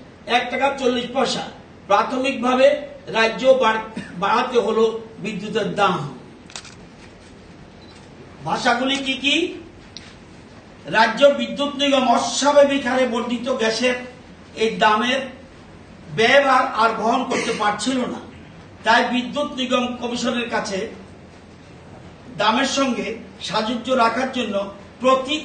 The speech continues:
ইউনিটের দাম দুই টাকা নয় পয়সা করে বাড়াতে গত পাঁচই জুলাই আবেদন করেছিল। কমিশন সবকিছু দেখে কমিশন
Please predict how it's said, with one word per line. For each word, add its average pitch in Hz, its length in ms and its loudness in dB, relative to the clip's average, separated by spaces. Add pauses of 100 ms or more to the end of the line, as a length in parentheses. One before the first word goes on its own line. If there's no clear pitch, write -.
(100)
ইউনিটের 233 560 -2
দাম 208 400 -2 (240)
দুই 269 160 2
টাকা 269 600 2 (1120)
নয় 233 340 4
পয়সা 233 460 4 (240)
করে 233 200 2
বাড়াতে 214 500 0 (280)
গত 226 340 -2
পাঁচই 214 300 -4
জুলাই 220 280 -6
আবেদন 190 400 -4
করেছিল। 190 340 -8 (460)
কমিশন 240 640 0 (600)
সবকিছু 247 480 -4
দেখে 214 520 -2 (440)
কমিশন 214 580 -2